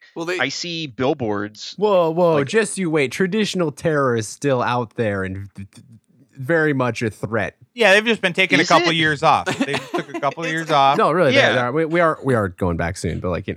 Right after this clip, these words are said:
Speaker 3: know, this is
Speaker 2: When was the last terrorist attack you heard of?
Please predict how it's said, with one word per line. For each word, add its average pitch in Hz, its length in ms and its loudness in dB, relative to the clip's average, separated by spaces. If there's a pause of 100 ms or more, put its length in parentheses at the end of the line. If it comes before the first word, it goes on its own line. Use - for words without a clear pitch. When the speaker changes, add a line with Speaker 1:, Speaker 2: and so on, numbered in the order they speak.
(100)
Speaker 3:
know, - 120 -20
this - 220 -18
is - 40 -10
Speaker 2:
When 311 240 0
was 285 200 0
the 240 100 0
last 214 480 -2
terrorist 202 480 0
attack 170 400 -8
you 156 320 -8
heard 120 280 -2
of? - 360 -10